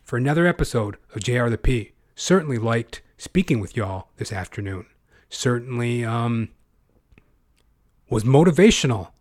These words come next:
I think. This was a great one if you enjoy my sense of humor, if you want a few tips and recommendations on health,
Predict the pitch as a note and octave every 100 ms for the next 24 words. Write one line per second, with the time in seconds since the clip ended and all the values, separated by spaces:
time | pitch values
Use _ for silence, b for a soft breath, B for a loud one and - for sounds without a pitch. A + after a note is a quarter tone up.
0 | - B2 - A2 G2 - - _ _ B
1 | B C3+ - A#2 G#2+ A2+ B2 B2+ B2 B2+
2 | D3 B2+ G#2+ - - - b B2 A2+ G#2
3 | A2+ A2+ A2 - B2 - - A#2+ A2 D3+
4 | G#3+ G#3 _ B B - - B2 A2+ A#2
5 | A#2 - - B2 A#2 - D3 - _ -
6 | A#2+ A#2 A#2 B2+ B2 A#2 A#2+ - C3+ C3
7 | A#2 A2+ G#2 A#2 A#2+ D#3+ -